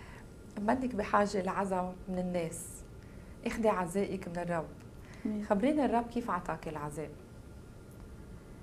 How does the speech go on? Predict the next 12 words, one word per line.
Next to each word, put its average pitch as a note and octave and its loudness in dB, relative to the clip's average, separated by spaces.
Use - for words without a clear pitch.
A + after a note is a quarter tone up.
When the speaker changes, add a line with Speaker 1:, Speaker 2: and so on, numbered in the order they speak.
Speaker 2:
يمكن، G#3+ 6
آه، G#3 0
ب-، G#3+ 2
عن G#3+ 4
جد A3 8
الرب A3+ 6
بس A3+ 4
تكوني B3+ 12
كتير B3 8
بتقعدي A3+ 6
قعدات G#3 4
معه، G3 8